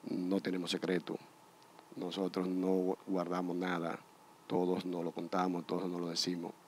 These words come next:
Y cuando siempre, sabes que en la familia tenemos ciertas dificultades, buscamos el consenso. Pero ella, para mí, es mi, mi sostén, es, es mi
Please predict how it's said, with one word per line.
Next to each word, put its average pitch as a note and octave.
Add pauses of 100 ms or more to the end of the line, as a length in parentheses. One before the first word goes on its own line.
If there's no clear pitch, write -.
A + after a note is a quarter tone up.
(560)
Y F#2
cuando F#2 (1400)
siempre, G#2
sabes G2+
que G#2
en G2
la F#2
familia G2
tenemos F#2 (100)
ciertas F#2
dificultades, F#2+ (300)
buscamos G2+
el F#2
consenso. - (720)
Pero G2
ella, G#2+ (200)
para F#2
mí, A#2
es G#2
mi, F#2+ (220)
mi G2+
sostén, B2
es, G#2
es G#2
mi G2+